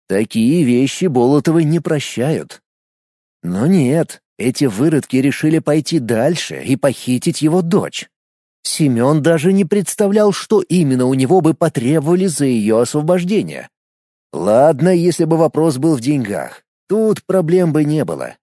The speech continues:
Но ведь эта организация методично расшатывает трон,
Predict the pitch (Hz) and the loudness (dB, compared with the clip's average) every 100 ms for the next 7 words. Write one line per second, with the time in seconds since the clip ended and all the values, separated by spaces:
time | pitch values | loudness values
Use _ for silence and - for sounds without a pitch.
0 | _ _ 92 123 135 139 156 151 143 131 | _ _ -4 0 2 2 0 0 0 0
1 | 143 123 160 147 165 160 165 160 135 107 | 0 2 2 2 0 0 0 0 -2 0
2 | 139 - 170 170 156 - 127 117 143 165 | -2 -2 -2 0 -2 -2 -2 -2 -2 -2
3 | - 214 107 69 | -2 -2 -2 -4